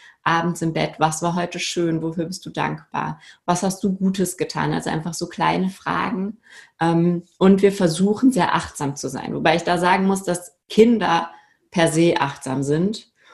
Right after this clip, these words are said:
und ich da quasi versuchen muss, mich zurückzunehmen, dass ich sie in ihrer Achtsamkeit sein lasse.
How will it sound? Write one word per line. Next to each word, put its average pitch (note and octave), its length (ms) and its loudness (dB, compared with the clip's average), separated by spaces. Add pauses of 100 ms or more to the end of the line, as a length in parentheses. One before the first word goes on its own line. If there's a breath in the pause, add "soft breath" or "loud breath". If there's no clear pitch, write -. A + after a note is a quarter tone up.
(160 soft breath)
und D#3+ 200 2
ich G3 280 4
da E3 120 4
quasi D#3+ 280 2
versuchen F3 480 2
muss, E3 200 2
mich D#3 200 0
zurückzunehmen, D#3+ 1120 2 (200 soft breath)
dass D#3 180 -2
ich - 280 0
sie E3+ 220 4
in D#3 120 4
ihrer D3 260 2
Achtsamkeit C3+ 640 -6
sein C3 300 -4
lasse. - 460 -12